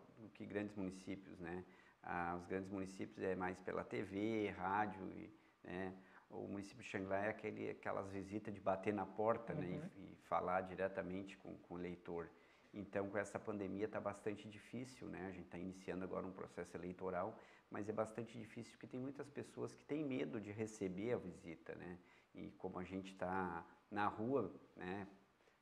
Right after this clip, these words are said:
Speaker 1: tendo contato com várias pessoas, tem gente que tem medo de, de receber a visita. Então, fica um, um pouco mais difícil, né, de, de vender o seu peixe, como que di-, como se
Speaker 2: Uhum.
Speaker 1: diz, né?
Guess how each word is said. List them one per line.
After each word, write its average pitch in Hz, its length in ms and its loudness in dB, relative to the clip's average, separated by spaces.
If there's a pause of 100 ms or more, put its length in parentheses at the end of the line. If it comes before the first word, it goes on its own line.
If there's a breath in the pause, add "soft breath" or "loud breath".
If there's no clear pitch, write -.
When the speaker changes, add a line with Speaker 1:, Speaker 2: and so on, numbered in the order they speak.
(260)
Speaker 1:
tendo 95 220 -4
contato 92 480 0
com 95 100 -4
várias 92 300 2
pessoas, 104 420 -6
tem 110 180 -6
gente 104 240 -6
que - 60 -18
tem 110 140 -2
medo 107 260 -4
de, 113 320 -10 (340 soft breath)
de 101 200 -4
receber 110 480 0
a 120 40 8
visita. 113 460 -2
Então, 95 320 -2 (160)
fica - 240 -12
um, 104 160 -8 (400 loud breath)
um 101 140 -10
pouco 117 320 2
mais 117 260 6
difícil, 131 600 -2
né, 101 220 -2
de, 104 320 -4
de 92 420 -6 (480 soft breath)
vender 98 260 2
o 120 80 4
seu 113 180 4
peixe, 113 420 2
como 104 160 -4
que - 180 -10
di-, 95 420 -6
como 98 220 0
se 165 100 0
Speaker 2:
Uhum. 165 60 2
Speaker 1:
diz, 190 200 0
né? 190 160 -6